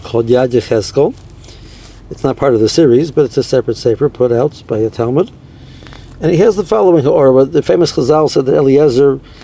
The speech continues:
approached Avraham, that Avraham should marry Eliezer's daughter. And Avraham told Eliezer that I'm a Baruch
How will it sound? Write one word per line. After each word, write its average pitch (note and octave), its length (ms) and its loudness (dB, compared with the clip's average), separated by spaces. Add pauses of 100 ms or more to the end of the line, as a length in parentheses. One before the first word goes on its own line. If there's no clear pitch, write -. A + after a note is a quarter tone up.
(200)
approached - 440 -4
Avraham, C3 760 -2
that C3+ 140 -4
Avraham B2 260 0
should C3+ 160 -2
marry C3 300 2
Eliezer's A#2+ 480 -4
daughter. G3 440 2 (480)
And - 120 -8
Avraham C#3+ 1500 -2
told C#3 200 -6
Eliezer D3 680 0 (540)
that B2+ 160 0
I'm C#3+ 180 -2
a C3+ 80 0
Baruch C3+ 500 2